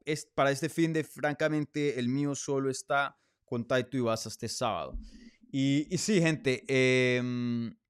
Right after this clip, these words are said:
esta cartelera de U F C dos noventa y tres, probablemente el peor pay-per-view del año.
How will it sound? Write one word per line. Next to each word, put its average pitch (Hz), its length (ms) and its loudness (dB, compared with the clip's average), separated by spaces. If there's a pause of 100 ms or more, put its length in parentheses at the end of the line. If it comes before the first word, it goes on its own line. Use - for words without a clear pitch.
(720)
esta 190 240 0
cartelera 170 560 4
de 147 140 0
U 131 120 2
F 139 140 -2
C 151 140 -2
dos 143 240 0
noventa 147 300 0
y 117 60 -2
tres, 135 520 -2 (640)
probablemente 180 1400 4
el 156 160 0
peor 156 640 8
pay-per-view 175 800 6
del 117 420 -4
año. 175 460 2